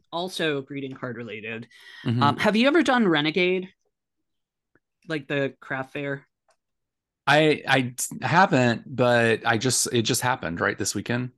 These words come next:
Speaker 1: It's happening now.
Speaker 2: Yeah,
Speaker 1: Like,
Speaker 2: yeah.
Speaker 1: I was walking the dogs, and it's, like, a block away from me.
Speaker 2: Mm-hmm.
Speaker 1: And I was like, "What the fuck are all these tents doing?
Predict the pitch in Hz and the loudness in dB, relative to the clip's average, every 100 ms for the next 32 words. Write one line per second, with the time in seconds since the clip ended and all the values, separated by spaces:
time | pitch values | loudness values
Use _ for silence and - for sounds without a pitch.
0 | _ _ _ _ - 156 160 139 131 127 | _ _ _ _ -8 -4 -2 -4 -4 -8
1 | 120 113 107 113 120 110 107 98 120 - | -8 -8 -8 -4 -2 0 0 0 -4 -8
2 | _ - - - - - - - _ 139 | _ -20 -20 -18 -16 -16 -16 -18 _ 0
3 | 151 135 131 127 123 - 131 120 - 123 | 4 6 6 4 0 -2 0 0 0 -4
4 | 120 120 120 - 113 117 107 110 101 - | -4 -10 -14 -16 -12 -10 -8 -8 -8 -10
5 | - 127 110 104 95 135 127 - 113 110 | -10 -10 -12 -12 -10 -10 -10 -10 -10 -10
6 | - _ 131 110 - 78 71 - 92 104 | -14 _ -6 -6 -6 -8 -8 -8 -8 -8
7 | 67 62 _ _ - 117 101 92 - 135 | -8 -12 _ _ -8 -4 -4 -4 -6 -4
8 | 131 135 120 208 415 - - 156 151 131 | -2 -2 0 0 2 2 4 4 4 2
9 | - 139 131 - 101 110 | 0 -2 -2 -6 -10 -14